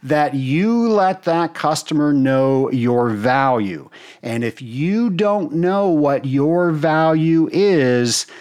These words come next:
the call to action for you is for you to determine how you are valuable to each and every customer that you come in contact with.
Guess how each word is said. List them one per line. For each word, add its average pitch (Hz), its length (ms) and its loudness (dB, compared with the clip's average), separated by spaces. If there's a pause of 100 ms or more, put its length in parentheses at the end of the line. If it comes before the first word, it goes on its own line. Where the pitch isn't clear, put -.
(160)
the 110 180 -2
call 165 360 0
to 180 100 2
action 170 520 -2
for 170 300 -2
you 170 640 0 (120)
is 139 240 -2
for 151 280 0
you 143 520 0
to 180 200 -4
determine 151 1040 -2 (280)
how 175 840 0
you 170 720 0
are 143 200 2
valuable 135 960 0
to 120 200 -6 (100)
each 165 600 -2
and 165 260 -2 (100)
every 160 680 0
customer 160 880 -2
that 113 280 -2
you 139 420 0
come 160 420 0
in 139 240 0
contact 165 800 -2
with. 107 360 -2